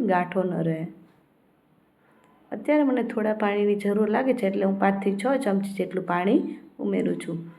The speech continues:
હવે આપણું કઢીનું બેટર તૈયાર થઈ ગયું છે. તો આપણે એમાં, મારી પાસે લસણ હતું એટલે લસણ, આદુ, મીઠા લીમડાના પાન અને સમારેલા લીલા મરચાં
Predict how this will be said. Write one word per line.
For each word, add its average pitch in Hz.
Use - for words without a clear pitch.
હવે 233
આપણું 320
કઢીનું 214
બેટર 190
તૈયાર 202
થઈ 180
ગયું 165
છે. 170
તો 180
આપણે 196
એમાં, 214
મારી 202
પાસે 214
લસણ 196
હતું 226
એટલે 180
લસણ, 175
આદુ, 165
મીઠા 196
લીમડાના 160
પાન 196
અને 208
સમારેલા 190
લીલા 175
મરચાં 170